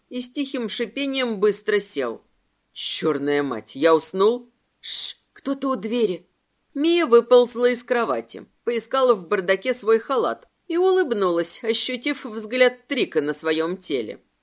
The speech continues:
Накинув черный шелк на плечи, подкралась к порогу в тот же момент, как прозвучал очередной стук. «Карверы!»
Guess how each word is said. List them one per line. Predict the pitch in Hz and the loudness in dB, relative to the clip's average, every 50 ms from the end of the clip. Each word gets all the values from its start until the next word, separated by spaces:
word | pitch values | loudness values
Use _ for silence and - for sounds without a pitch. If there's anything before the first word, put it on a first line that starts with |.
| _ _ _ _ - | _ _ _ _ -8
Накинув | 240 269 285 277 - 359 330 277 226 - | -6 -6 -4 -2 -2 0 0 0 -2 -4
черный | - - 254 240 220 208 196 196 | -2 0 0 0 0 0 -2 -4
шелк | 185 - 233 208 185 185 - | -2 -2 -2 -2 -2 -4 -6
на | 202 190 190 | -6 -6 -6
плечи, | 185 - - 269 339 349 339 - - 147 120 - _ _ _ _ _ | -6 -6 -6 -4 -4 -4 -4 -4 -6 -8 -8 -8 _ _ _ _ _
подкралась | - 277 277 277 - 311 311 320 320 302 302 285 - - | -6 -6 -6 -6 -4 0 2 2 2 0 -2 -4 -6 -8
к | - - _ | -12 -10 _
порогу | - 277 277 269 214 170 139 127 113 - 127 120 120 _ _ _ | -2 0 2 2 2 2 2 0 -2 -6 -8 -8 -8 _ _ _
в | _ _ | _ _
тот | - 254 233 196 170 | 4 4 4 4 2
же | 165 190 208 | -2 -2 -2
момент, | 196 196 196 202 220 254 285 294 285 - - - | 0 0 -2 -2 -4 -6 -8 -8 -10 -12 -10 -4
как | - 214 214 - - | -4 -4 -4 -4 -4
прозвучал | - 233 226 220 220 240 240 - 311 277 254 | 2 2 2 2 0 -4 -2 0 0 2 2
очередной | 233 226 - - 214 233 196 202 214 226 254 247 | 2 0 0 -2 -4 -4 -2 -2 -2 -2 -2 -4
стук. | - - - 156 113 - _ - _ _ _ _ _ _ _ _ _ _ - | -6 -8 -8 -8 -8 -8 _ -20 _ _ _ _ _ _ _ _ _ _ -10
«Карверы!» | - 320 349 359 339 302 302 294 254 220 214 190 | -4 -2 0 2 2 2 2 2 2 0 -2 -6